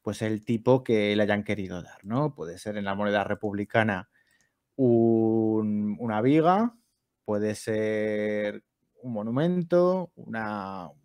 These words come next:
un, un mem-, un momento político. En moneda imperial, pues, puede ser una divinidad,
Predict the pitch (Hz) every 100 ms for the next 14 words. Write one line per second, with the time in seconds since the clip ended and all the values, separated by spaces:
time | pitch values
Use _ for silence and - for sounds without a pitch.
0 | 85 76 110 110 87 110 127 123 120 117
1 | 127 120 120 120 117 120 123 156 156 165
2 | 175 180 214 _ - - - - _ _
3 | _ _ 143 131 127 123 123 131 131 131
4 | 135 127 131 135 156 127 120 - 117 113
5 | - 117 113 113 110 117 131 180 185